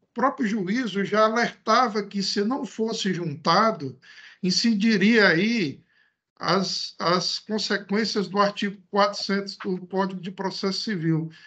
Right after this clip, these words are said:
que seria presumir como verdadeiros fatos que se pretendia alegar a partir da não juntada da exibição do documento original. O banco, então, juntou extemporaneamente o documento.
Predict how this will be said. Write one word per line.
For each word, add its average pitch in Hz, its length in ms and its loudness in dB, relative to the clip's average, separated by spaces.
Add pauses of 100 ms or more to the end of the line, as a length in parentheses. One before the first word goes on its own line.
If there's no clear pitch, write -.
(160)
que - 80 -12
seria 180 500 4
presumir 180 580 0
como 175 180 -6
verdadeiros 180 800 2
fatos - 480 -8
que 226 100 -8
se 196 160 -2
pretendia 190 720 2
alegar 190 720 4 (380)
a 165 100 0
partir 208 420 0
da 202 240 2
não 233 280 2
juntada 214 760 2
da 214 160 0
exibição 202 640 -2
do 196 120 -8
documento 196 560 -2
original. 190 680 0 (1000)
O 294 180 6
banco, 277 460 4
então, 262 400 2
juntou 214 840 4
extemporaneamente 254 1800 0
o 185 80 -6
documento. 190 760 0